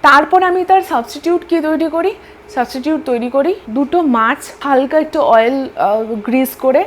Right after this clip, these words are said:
সেটা যদি এয়ার, এয়ার ফ্রায়ারে, যেমন আমরা, মানে, লেস অয়েলে আর কি যেটা করি, সেটা এটার অল্টারনেটিভ হিসাবে খেতাম। কখনো কখনো চিকেন স্যুপ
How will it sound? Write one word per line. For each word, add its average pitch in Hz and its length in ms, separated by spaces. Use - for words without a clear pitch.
সেটা 262 400
যদি 254 180
এয়ার, 226 260
এয়ার 240 220
ফ্রায়ারে, 233 440
যেমন 220 360
আমরা, 214 540
মানে, 196 140
লেস 240 300
অয়েলে 220 340
আর 214 100
কি 220 100
যেটা 214 200
করি, 214 280
সেটা 220 400
এটার 233 240
অল্টারনেটিভ 202 580
হিসাবে 202 400
খেতাম। 220 400
কখনো 294 260
কখনো 359 200
চিকেন 285 360
স্যুপ 285 180